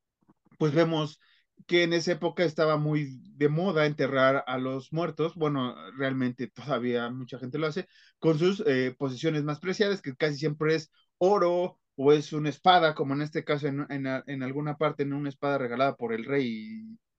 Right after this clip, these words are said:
o la reina, no sé de dónde. Y este, pues en esa época se dedicaban muchos a saquear tumbas y a vender el oro que luego se incrustaban en los dientes,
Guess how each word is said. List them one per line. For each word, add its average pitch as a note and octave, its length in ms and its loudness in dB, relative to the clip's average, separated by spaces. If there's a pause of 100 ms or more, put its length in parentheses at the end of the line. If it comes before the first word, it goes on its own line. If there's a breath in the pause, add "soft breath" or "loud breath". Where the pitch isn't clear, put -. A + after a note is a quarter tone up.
o B2 100 -6
la A#2+ 240 0
reina, C#3 320 0
no C3 140 -4
sé C3+ 120 -6
de C3+ 120 -2
dónde. F#3+ 400 0 (500 soft breath)
Y G3+ 220 0
este, G3 640 2 (640)
pues A3 380 6
en E3+ 180 0
esa D3+ 220 2
época G3+ 340 2
se G#3 100 2
dedicaban D3 580 2
muchos D3+ 380 -2
a C3+ 80 -6
saquear B2+ 400 -4
tumbas D3 380 0
y D3+ 40 2
a B2+ 60 2
vender A#2+ 420 0 (300 soft breath)
el D3 200 8
oro F#3+ 240 6
que D#3+ 120 2
luego D3 240 4
se D3+ 120 -8
incrustaban C3+ 480 0
en D3 100 -2
los D#3+ 120 -2
dientes, E3+ 480 -2